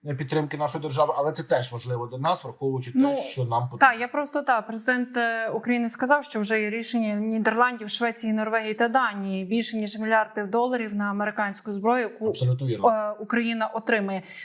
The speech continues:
Speaker 2: Тут, якщо ми, е, пане Станіславе, я вернуся до Індії. Якщо я вірно вас зрозуміла, поправте, що ці санкції, які Трамп обіцяє там протягом доби, е, накласти, е, що це будуть такі, як, е,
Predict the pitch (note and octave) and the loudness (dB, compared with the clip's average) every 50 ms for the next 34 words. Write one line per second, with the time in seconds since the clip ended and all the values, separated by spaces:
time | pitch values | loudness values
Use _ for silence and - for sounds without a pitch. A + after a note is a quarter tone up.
0 | - - D4+ D4+ D4 C#4+ C#4+ - - D4 D4 C#4+ C4+ C4 - A#3+ A#3+ A#3 A3+ A3+ | -4 0 2 4 4 2 2 0 0 0 2 2 2 2 2 2 2 0 0 -4
1 | A3+ A3+ A3+ - B3+ B3+ B3 B3+ B3+ B3 A#3+ - B3+ A#3+ A#3+ B3+ A#3 A#3+ A#3 A3 | -6 -6 -6 -6 -4 -2 -2 0 0 0 2 4 2 2 2 2 -2 -2 -2 -2
2 | A3 A#3 A#3 A#3+ A#3+ A3+ - A#3 A3 A3+ A3+ - - C#4+ D#4+ D4+ B3 G#3+ F#3 - | -4 -4 -2 -2 0 2 2 2 2 2 0 0 2 2 2 4 2 0 -2 -2
3 | G3 F#3+ F#3+ F#3+ G3 G3 - - - - C4 B3+ B3+ A3+ A#3+ A#3+ A#3 A#3+ A3+ G#3+ | -2 -2 -2 -2 -2 -4 -6 -2 0 2 2 2 2 0 -2 -2 0 0 0 0
4 | A3 A3 G#3+ A3 A3 A3 G#3+ G#3 A#3+ B3 C4 C4 G#3 F3+ F3 - G#3+ G#3 - C4+ | 0 0 -2 -4 -6 -4 -2 2 2 4 4 4 2 0 -2 -2 -4 -2 2 2
5 | B3+ F#3+ F3+ - F3+ F3 - - G#3 G3 - - B3+ B3 - C#4+ C4 A#3 G#3 - | 2 2 0 -4 -8 -8 -6 -4 -4 -2 0 0 0 2 4 4 4 4 2 -4
6 | - - G#3+ G3+ F#3+ F#3+ - A3 G#3 A#3 A#3 A3+ A3+ A3+ A3+ - - G3+ G3+ G#3+ | -6 -2 0 0 0 0 -2 0 2 4 4 4 2 0 -6 -6 -4 -2 0 2
7 | G#3 A3+ A#3 A3+ A3 G#3 G#3 G3+ - G3 G3 G3 G3 - - - - - - _ | 2 4 4 2 2 0 -4 -4 -4 -6 -4 -6 -8 -10 -12 -16 -16 -16 -2 _
8 | - B3 C4+ C#4 C4 C4+ B3 A3+ A#3 A#3 A3+ G#3+ G3+ A3+ G#3+ A3 B3 B3+ B3 A3 | 6 6 8 6 4 -2 -4 -2 -2 -2 -2 0 0 0 0 0 0 0 0 -2
9 | F#3 - - - - D4+ - - - G3+ G#3+ A3 G#3+ A#3+ C4 D4+ G#4+ A#4 - - | -6 -8 -10 -16 -18 -6 0 2 2 2 2 2 0 0 2 2 0 0 -4 -2
10 | - A#3+ A3 - - - - _ - G#3+ G#3 G#3 - B3 A#3 - E4+ F4 E4+ D4+ | -2 -2 -2 -2 -4 -10 -14 _ 0 0 2 2 2 0 2 2 2 2 2 0
11 | D#4 C#4 - C4+ B3+ C4 C#4 C#4 C4+ B3+ A3+ A#3 A#3+ - - A#3 A3+ G#3+ G#3+ | -2 0 -2 -2 -2 -2 0 0 2 2 0 0 -4 -8 -4 0 2 2 2